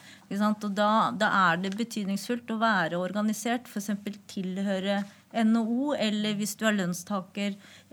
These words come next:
L O og andre, eh, arbeidstakerorganisasjoner. Vi prøver jo så godt vi klarer å informere våre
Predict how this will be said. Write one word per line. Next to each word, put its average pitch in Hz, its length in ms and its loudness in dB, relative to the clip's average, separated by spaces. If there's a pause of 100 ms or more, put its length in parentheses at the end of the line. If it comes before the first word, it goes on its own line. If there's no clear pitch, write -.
L 170 220 0
O 180 160 -4
og - 100 -6
andre, 160 480 -2 (720)
eh, 170 480 0
arbeidstakerorganisasjoner. 170 2000 -4 (480)
Vi 233 240 0
prøver 208 460 0
jo 208 100 -4
så 214 160 -6
godt - 480 -8
vi 226 160 2
klarer 202 560 4
å 202 160 -2
informere 190 960 0
våre 170 720 -2